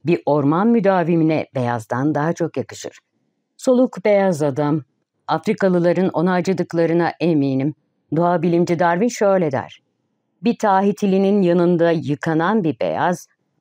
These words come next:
açık tarlalarda büyüyüp serpilen güzel koyu yeşil bir bitkinin yanında bahçıvanın sanatıyla özellikle beyazlatılmış bir bitkiye benzer."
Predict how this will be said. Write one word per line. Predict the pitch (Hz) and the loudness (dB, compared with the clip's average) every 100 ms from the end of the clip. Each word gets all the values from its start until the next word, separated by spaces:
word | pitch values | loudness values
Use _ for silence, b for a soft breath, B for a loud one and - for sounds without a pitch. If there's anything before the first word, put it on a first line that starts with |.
| - | -4
açık | 190 - 254 | -2 -2 -4
tarlalarda | 240 208 202 185 180 175 160 | -2 0 2 2 2 0 -2
büyüyüp | 156 156 156 | -2 -2 -4
serpilen | - 147 156 160 147 156 | -4 -4 -2 -2 -2 -2
güzel | 117 127 156 170 | -4 -4 -2 -2
koyu | - 156 165 | -2 -2 -2
yeşil | 160 131 131 - 214 | -2 -2 -4 -4 -2
bir | 202 165 | -2 -2
bitkinin | 180 - 180 196 147 | -4 -2 0 0 0
yanında | 165 170 165 170 160 - | 0 0 0 -2 -4 -4
bahçıvanın | 143 147 - 165 190 226 | -4 -4 -6 -2 0 -2
sanatıyla | - 185 180 185 160 160 _ _ _ - | -2 -2 -2 -2 0 -2 _ _ _ -4
özellikle | 170 190 175 180 - 170 | -2 0 0 0 -2 -2
beyazlatılmış | 156 156 156 143 160 170 180 233 - | 0 0 0 -2 -4 0 0 0 -2
bir | 220 - | -6 -4
bitkiye | 156 - - 143 139 | -6 -6 -6 -4 -2
benzer." | 143 147 131 151 156 | -4 -6 -4 -6 -8